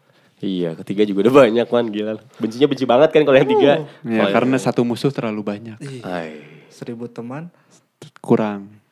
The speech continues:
Speaker 2: terlalu sedikit.
Speaker 3: Iya, iya, maksudnya itu.
Speaker 1: Gimana sih pakai bahasa terlalu tapi di aneh-anehin lu? Ngaco lu hidup lu, anjing.
Speaker 2: <laughs> Emang. Derry yang ngaco kan hidupnya.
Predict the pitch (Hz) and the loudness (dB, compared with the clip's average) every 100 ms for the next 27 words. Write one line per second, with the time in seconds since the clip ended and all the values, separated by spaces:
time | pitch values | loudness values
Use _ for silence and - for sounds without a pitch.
0 | _ - 110 110 131 120 123 - 120 120 | _ -16 -16 -16 -18 -20 -20 -20 -12 -6
1 | 107 98 98 98 98 - - - - 123 | -4 -4 -8 -10 -14 -14 -14 -16 -20 _
2 | _ _ _ _ _ _ _ 92 82 80 | _ _ _ _ _ _ _ -14 -12 -10
3 | 80 120 - 85 92 98 92 - 92 101 | -6 -8 -6 -12 -8 -8 -8 -6 -2 2
4 | 110 104 120 110 98 85 95 90 92 92 | 0 0 -2 -4 -4 -4 -4 -6 -6 -4
5 | 107 120 123 - - 85 85 110 113 110 | -4 -4 -8 -14 -12 -12 -6 -4 -2 -2
6 | 110 113 117 107 113 - - - _ _ | -4 -2 -2 -2 -6 -10 -20 -20 _ _
7 | - 165 143 143 143 147 147 151 - _ | 2 2 2 -2 -2 -4 -8 -16 -20 _
8 | _ _ _ _ _ _ - 165 220 247 | _ _ _ _ _ _ -12 -4 -2 -2
9 | 277 277 _ _ _ - 196 202 202 254 | -4 -8 _ _ _ -10 -8 -8 -8 -10
10 | 311 262 262 _ 180 160 160 226 | -12 -12 -14 _ -12 -12 -12 -14